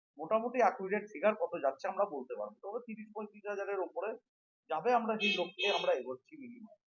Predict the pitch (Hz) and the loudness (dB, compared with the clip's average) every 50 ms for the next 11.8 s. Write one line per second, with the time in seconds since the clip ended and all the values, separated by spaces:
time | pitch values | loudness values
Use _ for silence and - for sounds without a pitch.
0 | _ _ _ _ _ - 175 175 180 240 226 277 277 214 208 202 202 - - 202 | _ _ _ _ _ -4 -4 -2 -2 -2 -2 0 4 4 4 4 4 2 0 0
1 | 208 202 214 214 196 - - - _ _ _ _ _ _ _ _ _ _ 180 196 | 2 2 2 0 0 -2 -6 -12 _ _ _ _ _ _ _ _ _ _ -8 -8
2 | 202 196 196 196 196 202 202 160 180 180 175 180 190 190 196 190 190 - 170 170 | -4 0 2 2 2 2 0 0 2 6 6 6 6 6 4 -2 -4 -6 -6 -4
3 | 190 185 165 160 165 175 190 185 156 - - 233 240 240 233 233 - - _ - | 0 2 2 2 2 2 -2 -6 -8 -4 0 2 4 4 4 2 0 -8 _ -6
4 | 156 151 135 120 117 113 104 101 101 - _ _ _ _ _ _ _ _ _ _ | -2 -2 -2 -2 -4 -8 -12 -14 -16 -20 _ _ _ _ _ _ _ _ _ _
5 | _ _ _ _ _ _ _ _ _ 440 - 659 659 740 - 784 740 - - - | _ _ _ _ _ _ _ _ _ -20 -20 -20 -20 -18 -12 -10 -10 -10 -10 -12
6 | - _ 330 320 - _ _ _ _ _ - 123 - - - - 160 147 147 143 | -18 _ -20 -20 -20 _ _ _ _ _ -20 -20 -20 -16 -10 -8 -4 -2 -2 -2
7 | 143 - 131 123 143 147 147 143 131 - - - _ _ _ - _ - - 1017 | -2 -4 -4 -2 -2 -2 -2 -4 -14 -18 -20 -20 _ _ _ -20 _ -18 -18 -18
8 | 988 _ _ _ _ _ _ _ _ _ _ _ _ _ _ _ _ _ _ _ | -18 _ _ _ _ _ _ _ _ _ _ _ _ _ _ _ _ _ _ _
9 | _ _ _ _ _ - 139 147 156 170 170 151 - - 143 - - 170 160 160 | _ _ _ _ _ -6 -4 0 2 4 4 4 4 2 2 2 2 2 2 4
10 | 151 147 143 - - - 160 151 - - - - _ - - - _ - - - | 4 4 4 2 0 2 2 0 0 -2 -14 -20 _ -20 -20 -18 _ -18 -18 -18
11 | - _ _ _ _ _ _ _ _ _ _ _ - - 160 160 | -18 _ _ _ _ _ _ _ _ _ _ _ -12 -8 -6 -6